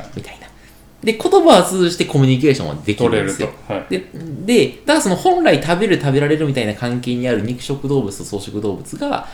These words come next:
Speaker 1: まあ、一応なんか法律とか倫理観みたいなルールがある中で、まあ、食べられるって関係はあるんだけど、なんとか共存してるみたいな、
Speaker 2: はいはい。
Speaker 1: あの、危うい共存関係、あ、にあるみたいな
Speaker 2: はいはい。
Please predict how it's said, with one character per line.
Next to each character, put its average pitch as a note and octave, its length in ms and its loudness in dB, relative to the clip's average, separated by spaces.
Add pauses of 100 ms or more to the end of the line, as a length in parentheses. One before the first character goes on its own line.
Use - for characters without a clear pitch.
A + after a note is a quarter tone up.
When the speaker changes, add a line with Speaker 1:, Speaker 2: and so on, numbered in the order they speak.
(120)
Speaker 1:
ま G#3 80 0
あ、 - 20 4
一 A3+ 120 0
応 - 20 0
な C4 80 2
ん - 40 0
か F3 40 -2
法 B3 280 2
律 B3 200 0
と - 80 -4
か A2 80 0
倫 B2 220 2
理 C#3+ 100 0
観 A#2 180 -6
み F#2+ 40 -8
た F2 80 -4
い E2 40 -2
な - 60 -6
ル F3 100 0
ー C3+ 80 2
ル F#2 60 -2
が F2 140 -4
あ F2+ 60 -8
る G2 80 -6
中 G2 240 -8
で、 G#3 340 -4 (240)
ま - 260 -4
あ、 - 60 -20 (100)
食 D4 200 -2
べ F#4 100 2
ら F#4+ 100 -2
れ F#4 160 0
る E4+ 120 4
っ - 40 2
て - 280 -8
関 B3 260 -4
係 B3+ 140 0
は A3 120 0
あ F#3+ 60 0
る A#3 140 0
ん A3 60 -6
だ G3+ 100 -4
け - 60 -10
ど、 A3+ 120 2
な D4 80 -2
ん C#4+ 60 -6
と C4+ 80 -2
か - 120 -8
共 D3 220 -2
存 B2+ 180 -2
し - 100 -10
て G#2+ 100 -4
る G#2 60 -6
み G2 40 -4
た B2+ 80 2
い - 40 2
な、 A2 40 -2
Speaker 2:
は G#2+ 60 -4
い - 20 -4
は - 60 -6
い。 - 40 -6
Speaker 1:
あ C#3+ 40 0
の、 G#3 720 0
危 D4 80 4
う - 0 -
い D3+ 120 0
共 C3+ 240 0
存 B2+ 200 -4
関 G#2+ 260 -8
係、 G2 240 -6
あ、 F#2+ 240 -2
に F3 180 -4
あ - 100 -10
る E2+ 100 -8
み F2+ 80 -12
た - 80 -14
い F#2+ 100 -14
な - 80 -6
Speaker 2:
は G#2+ 80 0
い F#2+ 40 -6
は - 40 -10
い。 - 40 -18